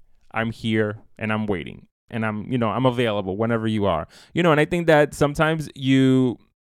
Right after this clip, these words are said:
as you get older and as you start developing different relationships and friendships with people,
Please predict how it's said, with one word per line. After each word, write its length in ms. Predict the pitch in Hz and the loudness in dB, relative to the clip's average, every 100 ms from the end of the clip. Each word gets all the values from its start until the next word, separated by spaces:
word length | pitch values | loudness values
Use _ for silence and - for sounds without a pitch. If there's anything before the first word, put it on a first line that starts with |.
| _ _ | _ _
as 240 | 139 147 156 | 0 2 0
you 40 | |
get 160 | 185 185 | 2 6
older 480 | 135 123 120 120 139 _ - | 8 8 8 6 4 _ -10
and 120 | 117 | -2
as 120 | 120 127 | -2 -2
you 60 | |
start 220 | 139 139 | 2 2
developing 480 | 131 123 127 123 120 | 2 2 2 2 0
different 260 | 117 120 120 | -2 -2 0
relationships 640 | 113 117 117 120 120 110 | 2 0 -2 -4 -2 -2
and 100 | 107 | -4
friendships 440 | - 113 117 113 110 | -2 -2 0 -4 -4
with 160 | 107 | -8
people, 500 | - 113 - 107 107 | -6 -6 -2 -2 -2